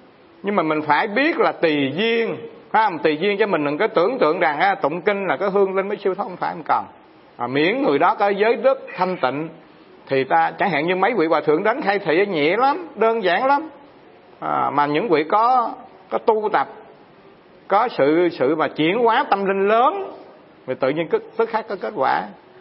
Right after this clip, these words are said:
À, đại chúng mà nghe câu chuyện á, tôi nói hơi dài dòng. Câu chuyện mà những hạt đậu biết nhảy đó, à, có một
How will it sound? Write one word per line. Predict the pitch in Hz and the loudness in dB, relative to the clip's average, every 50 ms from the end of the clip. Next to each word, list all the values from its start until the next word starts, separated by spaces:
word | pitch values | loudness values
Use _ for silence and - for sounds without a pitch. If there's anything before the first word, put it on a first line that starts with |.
| - - - | -20 -14 -2
À, | - 180 196 190 | 0 2 2 2
đại | 156 151 156 | 2 0 0
chúng | 151 220 233 277 269 | 2 0 0 2 2
mà | 208 | 0
nghe | 160 156 175 185 180 | 2 2 0 0 0
câu | 185 190 185 | 0 0 0
chuyện | 170 147 139 147 170 | 2 0 0 0 2
á, | 196 202 196 | 0 -2 0
tôi | 185 180 | -2 -2
nói | 180 190 208 254 240 | 0 0 0 0 0
hơi | 165 175 180 170 | 0 0 0 2
dài | 151 135 135 | 0 0 0
dòng. | 131 139 127 120 117 104 - - - - - - - - - _ - - - - - - - - - - - - - - - | 2 0 0 0 -2 -10 -16 -20 -20 -20 -20 -20 -20 -20 -20 _ -20 -20 -20 -20 -20 -20 -20 -20 -20 -20 -20 -20 -20 -16 -4
Câu | - 170 175 | -2 -2 -2
chuyện | 175 175 156 160 165 | 0 0 -2 0 0
mà | 156 143 | -2 -2
những | 143 147 156 202 240 | 0 0 0 0 0
hạt | 165 151 147 151 | -2 -2 -4 0
đậu | 139 127 139 160 | 0 0 0 2
biết | 185 247 254 | 0 -2 -4
nhảy | 226 170 143 156 196 | -2 -2 0 0 2
đó, | - 175 180 190 180 151 - - - - - - | 2 2 2 2 0 -4 -10 -16 -20 -20 -14 -2
à, | - 196 196 185 170 - | 0 0 0 0 0 0
có | 202 220 | 0 0
một | 233 170 | 0 0